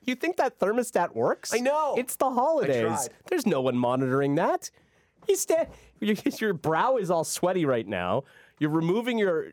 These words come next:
Speaker 1: undershirt that you've got on. Now the sweater's coming off. Oh, man.
Speaker 2: Okay.
Speaker 1: Oh, man. Where were we? Look at this. Now you're, t-,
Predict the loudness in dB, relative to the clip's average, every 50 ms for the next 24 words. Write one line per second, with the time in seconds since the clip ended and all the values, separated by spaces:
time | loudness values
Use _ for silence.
0 | _ -4 -2 -2 0 -2 -2 -2 -2 -2 -2 -2 -2 -4 -6 -10 _ _ _ _
1 | -8 -6 -4 -4 -4 -2 0 0 0 2 2 0 0 0 0 0 0 0 0 0
2 | 0 0 -2 -4 -4 -2 0 0 0 0 -2 -4 -4 -4 -2 -2 0 0 0 0
3 | 0 -2 -2 -6 -12 _ _ -20 -20 _ _ -20 _ _ _ _ -2 0 2 2
4 | 2 2 0 0 0 0 0 0 0 0 -2 -4 -8 _ -20 -20 -20 -20 -20 -20
5 | _ -2 0 0 0 0 0 -2 -2 -2 -2 -2 0 0 0 0 0 0 0 0
6 | -2 -4 -6 -8 _ _ _ _ _ -6 -4 -4 -4 -4 -6 -6 -4 -2 -2 -2
7 | -2 -2 -4 -8 -12